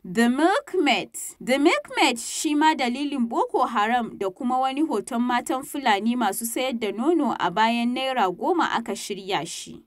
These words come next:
Tallan fim ɗin kawai ya nuna cewar zai ƙayatar. Desmond ne ya rubuta shi, sannan shi ne darakta kuma furodusa a lokacin.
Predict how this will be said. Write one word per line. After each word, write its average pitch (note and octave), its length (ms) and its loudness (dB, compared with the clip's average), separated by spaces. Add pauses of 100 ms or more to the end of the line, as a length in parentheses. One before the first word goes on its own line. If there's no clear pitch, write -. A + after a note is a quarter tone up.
Tallan G3 460 2
fim A#3+ 260 0
ɗin A3+ 220 -2
kawai A#3+ 400 2
ya A3+ 180 4
nuna A#3+ 300 0
cewar G#3+ 440 -2
zai A3 280 -2
ƙayatar. C4+ 760 0 (240)
Desmond A#3+ 720 2
ne A#3+ 280 0
ya B3+ 140 4
rubuta B3+ 600 0
shi, D#4+ 300 -4
sannan A3+ 440 -4
shi C4+ 220 -6
ne B3 160 -4
darakta F#3 720 2
kuma B3 240 -2
furodusa A3+ 760 0
a F3 100 0
lokacin. F#3+ 640 -6